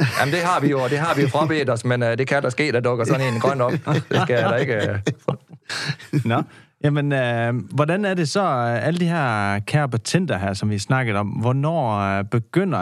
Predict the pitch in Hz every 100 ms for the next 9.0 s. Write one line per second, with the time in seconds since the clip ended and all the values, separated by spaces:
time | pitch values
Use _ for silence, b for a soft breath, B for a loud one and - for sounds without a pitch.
0 | 95 95 - 135 120 110 98 95 95 95
1 | 95 - 117 110 160 - 135 127 135 139
2 | 113 107 110 113 98 104 101 117 104 -
3 | 175 107 101 131 131 123 85 - 135 127
4 | 120 110 104 101 104 180 175 - 95 98
5 | 90 80 _ _ _ _ _ _ - 135
6 | 185 208 214 185 117 123 170 131 117 110
7 | 110 110 107 107 107 107 - 208 190 107
8 | 101 123 131 175 156 185 135 117 117